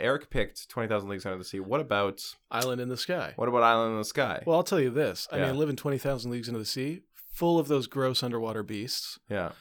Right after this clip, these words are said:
Speaker 2: You know, like blobs and sea cucumbers.
Speaker 1: Yeah.
Speaker 2: Slugs. And,
Speaker 1: Those,
Speaker 2: like,
Speaker 1: like,
Speaker 2: giant
Speaker 1: translucent fishes.
Speaker 2: Ugh, ugh,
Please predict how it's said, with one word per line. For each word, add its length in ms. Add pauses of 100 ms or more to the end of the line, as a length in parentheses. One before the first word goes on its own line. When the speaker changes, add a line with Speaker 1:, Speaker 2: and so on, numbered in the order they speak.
(140)
Speaker 2:
You 100
know, 120
like 240
blobs 680 (300)
and 100
sea 220
cucumbers. 880 (140)
Speaker 1:
Yeah. 220
Speaker 2:
Slugs. 760 (380)
And, 120
Speaker 1:
Those, 80
Speaker 2:
like, 160
Speaker 1:
like, 120
Speaker 2:
giant 160
Speaker 1:
translucent 640
fishes. 720
Speaker 2:
Ugh, 80
ugh, 640